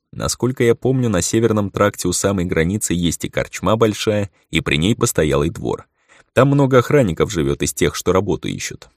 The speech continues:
Твоих и видно не будет". "Так и сделаю". Сейчас мы сидели на скамейке у колодца, что возвышался посреди двора, и смотрели на то, как красное солнце садится за дальние горы.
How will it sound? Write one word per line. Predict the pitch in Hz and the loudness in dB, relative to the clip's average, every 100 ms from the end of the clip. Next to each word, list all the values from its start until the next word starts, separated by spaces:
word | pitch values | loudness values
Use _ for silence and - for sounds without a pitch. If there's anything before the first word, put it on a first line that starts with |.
| _ | _
Твоих | - 67 85 - | -2 0 2 2
и | |
видно | 104 82 101 | 0 0 0
не | 110 | 0
будет". | 90 65 - _ _ _ _ _ _ _ - | -2 -4 -8 _ _ _ _ _ _ _ 0
"Так | 98 87 | 0 2
и | |
сделаю". | 85 80 50 50 - _ _ _ _ _ _ _ - | 0 -2 -4 -6 -14 _ _ _ _ _ _ _ -6
Сейчас | - - 156 156 | -2 4 4 4
мы | 117 | 0
сидели | - 92 123 | 0 2 2
на | 101 | 2
скамейке | 85 - 92 110 - | 0 0 2 0 0
у | 92 | -2
колодца, | - 92 92 - - | 2 2 0 -4 -6
что | - 62 | -6 -4
возвышался | 71 69 69 101 107 78 | -2 -2 0 0 0 -2
посреди | 80 - 78 90 | -2 -2 -2 -2
двора, | 90 82 - - - _ | 2 0 0 -4 -12 _
и | - | -8
смотрели | - 73 127 143 | -4 -2 0 2
на | 110 90 | 2 2
то, | - 139 | 0 0
как | - 80 | 0 -2
красное | - 120 - 85 | 0 0 0 -2
солнце | - 117 110 78 | -2 -2 -2 -2
садится | - 87 107 - | -2 -2 -2 -2
за | 85 78 | 0 2
дальние | 85 82 82 | 2 2 0
горы. | 82 - - - | -2 -2 -2 -4